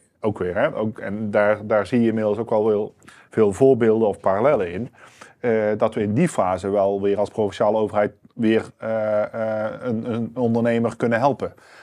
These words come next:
En dan vervolgens ga je weer door naar, en dan, dat zijn dan verantwoordelijkheden van anderen. Maar je ziet ook weer een aantal gelijkenissen. Als ik nu zo hoor van, goh, er zijn ook een aantal, eh, partijen over de wereld die met onze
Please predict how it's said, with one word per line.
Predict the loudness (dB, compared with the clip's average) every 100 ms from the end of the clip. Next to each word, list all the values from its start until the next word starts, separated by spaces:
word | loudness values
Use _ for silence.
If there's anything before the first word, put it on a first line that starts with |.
| -12
En | -6 0
dan | 0
vervolgens | 0 2 4 4 4
ga | 4
je | 4 4
weer | 4 2
door | 4 6 6 4
naar, | 2 0
en | -2 0
dan, | 0 0
dat | 2 0
zijn | 2 0
dan | 0
verantwoordelijkheden | 0 -2 0 -2 0 0 -2 -2
van | -2
anderen. | -2 -4 -10 _ _ -20 -20 -14 -2
Maar | -2
je |
ziet | 0 -2
ook | 0 0
weer | -2 -6
een | -4
aantal | -4 -2
gelijkenissen. | 0 0 0 -4 -2 -2
Als | -4
ik | -10 -8
nu | -6 -2
zo | 0 2
hoor | 2 0
van, | -4
goh, | -4 -6 -6 -20
er | -8
zijn | -4 -2
ook | -2
een | -2
aantal, | -6 0 0 0 -6 _ _
eh, | -8 -8 -4
partijen | -4 0 2 2
over | 0 -4
de |
wereld | -2 -2 0
die | -4
met | -4 -4
onze | -4 -4 -2 -2